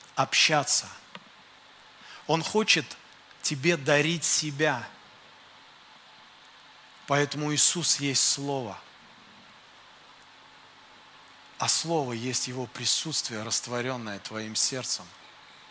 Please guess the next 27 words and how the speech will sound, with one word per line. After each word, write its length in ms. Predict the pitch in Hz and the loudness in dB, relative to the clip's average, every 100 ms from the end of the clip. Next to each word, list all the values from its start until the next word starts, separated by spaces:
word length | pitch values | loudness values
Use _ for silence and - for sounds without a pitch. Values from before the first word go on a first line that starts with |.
| - - - - - - | -20 -20 -16 -10 -10 0
Ты 100 | 175 | 4
не 100 | 190 | 6
можешь 420 | 220 214 190 - | 6 6 4 4
иметь 340 | 185 202 202 | 4 4 4
отношения 680 | 180 160 170 170 208 202 175 | 4 2 4 6 6 4 2
друг 300 | 151 156 160 | 0 0 0
с 80 | 147 | -2
другом, 460 | 151 185 190 135 90 - - - - - | 0 0 0 -4 -8 -16 -20 -20 -20 -4
если 280 | 160 - 190 | 0 2 0
ты 140 | 196 | 2
не 100 | 185 | 4
общаешься. 600 | 180 - 190 185 165 - - - - - - - - - - - - | 4 4 2 4 2 -2 -6 -18 -20 -20 -20 -20 -20 -20 -20 -20 -2
Если 260 | 226 - 247 | 0 0 0
у 60 | |
тебя 300 | 214 220 233 | -2 2 2
нет 200 | 233 233 | 2 -2
банального 580 | 185 175 190 196 185 175 | 2 4 6 4 4 2
общения 420 | 175 - 180 165 | 2 -2 -2 -2
с 40 | 160 | -2
человеком, 640 | - 160 165 165 - 98 - - - - - - - - - - | 0 0 0 -2 -6 -14 -18 -20 -20 -20 -20 -20 -20 -20 -20 -10
у 40 | - | -8
тебя 220 | 151 165 | -2 0
не 120 | 160 | 0
будет 320 | 151 160 139 | -4 -4 0
с 100 | - | 0
ним 160 | 147 147 | 0 -6
отношений. 600 | 135 143 139 - 147 | -8 -4 -2 -2 -6